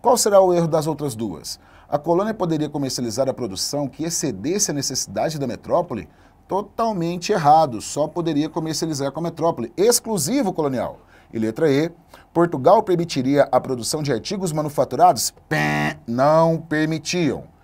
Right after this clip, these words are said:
Então, salva a situação de que não tivesse nada na metrópole que pudesse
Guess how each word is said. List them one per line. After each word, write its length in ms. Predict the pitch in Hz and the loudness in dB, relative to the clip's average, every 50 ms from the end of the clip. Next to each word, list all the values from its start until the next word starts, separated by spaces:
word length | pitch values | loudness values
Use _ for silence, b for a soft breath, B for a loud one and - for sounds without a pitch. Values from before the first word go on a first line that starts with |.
| b b b b b b 123 | b b b b b b -8
Então, 480 | 127 - - - 143 143 160 180 - b b b b b b b b b b b b - | -8 0 6 8 8 8 8 4 -2 b b b b b b b b b b b b -6
salva 1000 | - - - - - 160 147 151 156 165 175 180 190 202 202 202 185 175 190 214 | -2 -2 0 4 8 10 12 12 12 12 12 12 12 8 6 2 4 6 6 6
a 20 | 202 | 6
situação 680 | - - 165 - - 165 160 160 - - 156 156 170 | 4 0 -4 0 2 2 2 2 2 -2 -2 -2 -2
de 140 | 175 170 175 | -2 -4 -4
que 200 | - - 170 170 | -4 -6 -4 -2
não 380 | 170 165 160 165 180 208 226 | -2 -2 -2 -2 -2 -4 -4
tivesse 1040 | 220 - - 226 208 160 117 104 131 143 151 160 160 - - - - 165 175 170 170 | -6 -6 -6 -6 -6 -6 -4 -2 -2 0 0 0 0 -2 -2 -2 -2 -4 -4 -6 -6
nada 840 | - 135 135 131 135 143 151 156 156 151 135 123 127 151 151 151 151 - - _ _ _ _ _ _ _ _ _ _ _ - | -6 -6 -4 0 2 4 4 4 4 2 0 0 2 4 4 4 2 -2 -10 _ _ _ _ _ _ _ _ _ _ _ -8
na 200 | 127 127 135 139 | -2 0 2 2
metrópole 680 | 143 143 143 143 131 131 131 135 135 - 147 143 143 | 4 2 0 0 2 4 4 4 4 2 -2 -2 -2
que 140 | 143 143 156 | -4 -4 -8
pudesse 760 | 143 - 151 139 117 120 120 120 123 120 - - 135 135 127 | -10 -8 -8 -4 0 2 2 2 2 0 -2 -2 -2 -4 -6